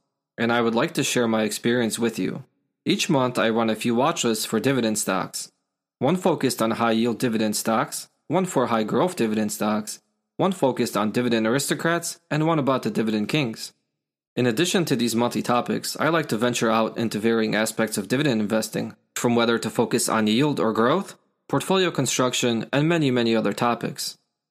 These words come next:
I invite you to join me on this wonderful journey into the beautiful world of earning passive dividend income.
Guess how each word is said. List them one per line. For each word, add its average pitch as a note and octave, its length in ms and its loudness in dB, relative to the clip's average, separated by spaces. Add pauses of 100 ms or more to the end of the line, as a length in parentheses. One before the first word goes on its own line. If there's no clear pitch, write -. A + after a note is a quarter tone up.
(160)
I A#2+ 120 0
invite C3 340 2
you D#3 100 0
to C3+ 140 0
join C3 240 2
me A#2+ 100 2
on A2 120 2
this A2 180 -2
wonderful A#2 320 -2
journey A2+ 360 0
into A2 200 -2
the G#2+ 100 -2
beautiful D3 400 0
world A#2 240 2
of A2 140 -4
earning A2+ 260 -2
passive A2 380 -4
dividend B2+ 360 0
income. - 420 -6